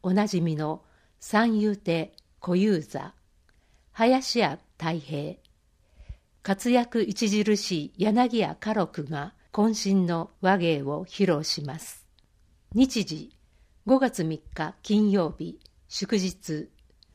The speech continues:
午後二時から。会場、午後一時三十分。場所、文化センター、文化ホール。入場料、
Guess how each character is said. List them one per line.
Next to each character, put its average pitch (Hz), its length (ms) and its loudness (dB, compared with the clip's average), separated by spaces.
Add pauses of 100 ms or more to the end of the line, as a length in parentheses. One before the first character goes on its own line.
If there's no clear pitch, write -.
(340)
午 240 140 6
後 196 140 2
二 208 160 2
時 190 120 -6
か 160 140 -12
ら。 151 240 -10 (720)
会 196 260 0
場、 170 400 -4 (420)
午 247 140 4
後 202 140 2
一 190 240 -6
時 160 100 -8
三 180 300 -2
十 160 160 -2
分。 151 460 -12 (1500)
場 170 160 -2
所、 185 320 0 (440)
文 247 200 6
化 247 160 0
セ 240 180 0
ン 196 100 0
タ 151 440 -4 (240)
ー、 - 20 -4
文 208 160 4
化 190 160 0
ホ 170 280 0
ー - 20 -6
ル。 143 260 -10 (920)
入 247 260 6
場 220 240 4
料、 147 340 -2